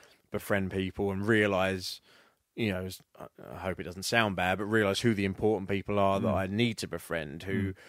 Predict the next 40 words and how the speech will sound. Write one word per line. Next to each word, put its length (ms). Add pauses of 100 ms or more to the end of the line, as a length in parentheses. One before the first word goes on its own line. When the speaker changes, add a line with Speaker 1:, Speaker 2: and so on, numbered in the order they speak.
(500)
Speaker 1:
are 80
gonna 180
be 80
able 120
to 80
help 280
me 120
with 100
something 300
in 100
the 60
future 600
or 240
at 100
that 220
point, 360
Speaker 2:
Mm. 80
Speaker 1:
at 60
that 160
moment. 480 (400)
Um, 540
Speaker 2:
But 120
like 220
what 140
you're 80
doing 300
now, 180
you're 200
also 360
constantly 560
extending 400
favours 360
to 40
people 260
in 60
your 180
circles 520
where 160
you're 160
helping 440